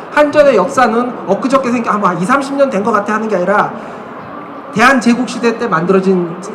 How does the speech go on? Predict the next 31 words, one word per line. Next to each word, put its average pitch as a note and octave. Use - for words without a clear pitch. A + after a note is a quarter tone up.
천팔백구십팔 C4+
년에 C4
만들어져서 F3+
그 G3+
백십팔 D4
년 C#4+
동안 A#3
이어온 G#3
회사입니다. F3
한-, G#3+
우리나라에 B3
많은 C#4+
기업들이 A3
있지만은 G3+
이십 A#3
년, B3
삼십 C4
년, -
백 G3
년 C#4+
넘은 B3+
회사가 G#3+
없습니다. D3
좀 E3+
얼마 A3+
전에 G#3+
그 G3
조흥은행이 A#3
문을 F#3+
닫았었고요. E3+
근데 F3